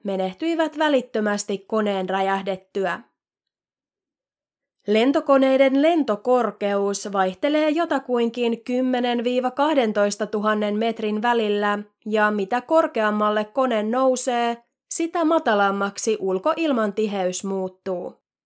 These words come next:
Periaatteessa ihmisellä ei ilmanpaineen näkökulmasta olisi hengenvaaraa edellä mainituissa korkeuksissa, mutta ongelmaksi muodostuu se, ettei ilmassa ole riittävästi happea.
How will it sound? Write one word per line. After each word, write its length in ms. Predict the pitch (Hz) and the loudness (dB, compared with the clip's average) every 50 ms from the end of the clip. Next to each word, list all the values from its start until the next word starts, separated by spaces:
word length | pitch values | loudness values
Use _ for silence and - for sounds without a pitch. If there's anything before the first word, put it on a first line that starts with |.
| _ _ _ _ _ _ _ _ _ _ _ _ _ _ _ _ _ _ - | _ _ _ _ _ _ _ _ _ _ _ _ _ _ _ _ _ _ -4
Periaatteessa 1160 | 214 208 240 320 339 302 240 208 208 208 208 - 214 208 208 208 202 - - 240 220 214 214 208 - | -2 0 2 2 2 4 4 4 2 2 0 0 2 4 4 4 2 0 0 0 0 0 0 -2 -4
ihmisellä 640 | - 196 196 208 220 220 220 - 240 240 240 240 - - | -6 -6 -4 -2 -2 0 0 0 0 0 0 0 -2 -2
ei 200 | 240 240 240 - | -2 -2 -2 -2
ilmanpaineen 880 | - 285 320 320 277 226 202 202 - 196 196 196 196 202 196 196 196 202 | 0 0 2 4 4 4 2 2 2 2 2 2 2 0 0 0 0 0
näkökulmasta 960 | 208 202 208 214 202 - 202 208 208 208 208 208 202 - - - 220 208 208 208 - | 0 0 0 -2 -4 -4 -2 -2 -2 0 0 -2 -2 -4 -4 -2 -2 -2 -2 -2 -4
olisi 400 | 202 208 208 214 214 240 240 226 | -4 -2 0 0 0 0 -2 -2
hengenvaaraa 880 | 262 294 294 262 220 196 190 185 196 196 196 196 190 190 196 196 196 196 - | 0 0 0 0 0 0 -2 0 0 2 2 2 2 2 2 2 2 2 0
edellä 320 | 220 214 214 202 202 202 | 0 0 0 2 0 0
mainituissa 640 | 202 202 202 202 208 196 - 214 214 202 - 233 | 0 0 0 0 -2 -2 -2 -2 -2 -2 -4 -4
korkeuksissa, 1040 | 220 - 277 269 262 254 - 214 214 208 208 - 226 220 214 - - - 226 220 214 208 - _ _ _ | -2 0 2 2 0 0 -2 -2 -2 -2 -2 -4 -4 -2 -2 -2 -2 0 0 0 -2 -2 -6 _ _ _
mutta 480 | - 233 240 233 - - 254 247 247 - | -6 -6 -6 -6 -4 -2 0 0 0 0
ongelmaksi 720 | 254 262 262 254 226 196 190 190 208 226 220 - - 311 | 2 2 2 2 2 0 0 0 0 -2 -2 -2 -2 0
muodostuu 640 | 294 302 311 294 254 254 247 - - - 269 262 262 | 0 2 2 0 0 0 -2 -4 -6 -6 -4 -4 -4
se, 320 | 247 - - 294 269 247 - - _ _ _ _ _ _ - | -2 -2 -2 -2 -2 -4 -4 -8 _ _ _ _ _ _ -4
ettei 480 | 208 196 190 - _ - 311 320 320 320 | -4 -4 -4 -4 _ 0 0 0 0 -2
ilmassa 640 | - 311 285 240 208 202 208 - - - 226 208 208 - - - | 0 0 0 2 2 0 0 -2 -2 -2 -2 -2 -2 -2 -4 -2
ole 220 | 214 214 214 220 | 0 0 0 0
riittävästi 760 | 214 208 196 190 190 - 277 269 269 240 214 - - 202 185 - | 0 -2 -4 -4 -4 -4 -2 0 0 0 -2 -2 -4 -6 -8 -6
happea. 580 | - 208 190 - - _ - - - - - | -6 -6 -6 -6 -8 _ -12 -10 -10 -10 -12